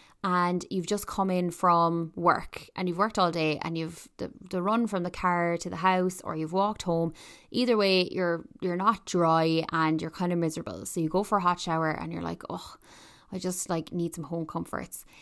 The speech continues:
And then you have a big bowl of, like, thick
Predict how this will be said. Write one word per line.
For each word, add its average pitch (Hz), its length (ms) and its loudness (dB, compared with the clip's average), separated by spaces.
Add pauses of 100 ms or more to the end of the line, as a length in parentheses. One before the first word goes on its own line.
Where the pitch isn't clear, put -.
(140)
And 170 180 -4
then 247 440 6 (460)
you 175 140 -8
have 160 720 0 (500)
a 175 80 -4
big 214 380 2
bowl 165 320 4
of, 165 140 -4
like, 156 280 -2 (140)
thick 277 260 0